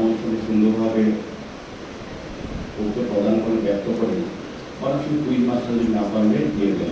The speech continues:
তাতে কি হয়, স্টুডেন্টরা যেমন জানতে পারে একটা অজানা বিষয়, এবং যারা আমরা ওই অনুষ্ঠান থাকি, তারাও কিন্তু অনেকটা জেনে নিই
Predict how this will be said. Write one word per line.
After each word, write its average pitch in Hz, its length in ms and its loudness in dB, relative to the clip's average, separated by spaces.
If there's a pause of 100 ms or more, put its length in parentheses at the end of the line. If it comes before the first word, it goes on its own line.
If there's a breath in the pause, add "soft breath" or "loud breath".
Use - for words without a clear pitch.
তাতে 117 200 0 (160)
কি 151 160 0
হয়, 156 140 4 (420)
স্টুডেন্টরা 147 580 0
যেমন 143 180 2 (100)
জানতে - 320 2
পারে 139 180 2
একটা 131 220 0
অজানা 120 260 4 (120)
বিষয়, - 380 0 (540)
এবং 156 140 0 (120)
যারা 143 200 0 (120)
আমরা 151 200 4 (340)
ওই 120 200 6 (840)
অনুষ্ঠান 135 420 0
থাকি, 113 200 2 (140)
তারাও 107 300 0
কিন্তু 151 260 2 (440)
অনেকটা 143 280 -2 (120)
জেনে 104 280 4
নিই 85 140 0